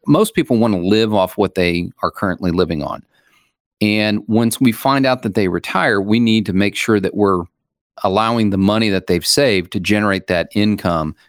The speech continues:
to replace their paycheck. So the very first piece of the Edge process is to get that money map together. Once that's together,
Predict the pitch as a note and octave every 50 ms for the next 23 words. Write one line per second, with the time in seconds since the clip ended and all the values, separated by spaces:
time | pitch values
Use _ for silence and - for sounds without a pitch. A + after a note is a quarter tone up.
0 | _ - - A2 G2 - - G#2 F#2 - - E2+ D2+ - F#2+ F2+ F2 - - -
1 | - - _ _ _ _ - - - - - - - - - D3+ C3 A#2+ A2 G2
2 | A2+ D3+ F#3 G3 G3 F#3 F#3+ - D#3+ C#3+ C3+ - - _ - - - - D3+ C3+
3 | C3 A#2+ - - - _ - - B2 A#2+ A#2 A2+ A2 G#2+ - - - - - -
4 | A2 A2 A#2 A2 - - G#2 F2+ F2 - - F#2 E2 - - A2+ G2 F2+ - G2
5 | E2 A2 A#2 A#2 - A2+ G2+ - G#2+ G2 G2 F#2+ F2+ F2 E2+ E2 - - - -
6 | - F#2 F2 D#2+ C#2 - - _ _ _ _ _ _ _ _ _ _ _ _ _
7 | - A#2 A#2+ C#3+ D#3+ - - D3 C3+ - - - A2 G#2 A2 A#2+ A#2 G2 F2 E2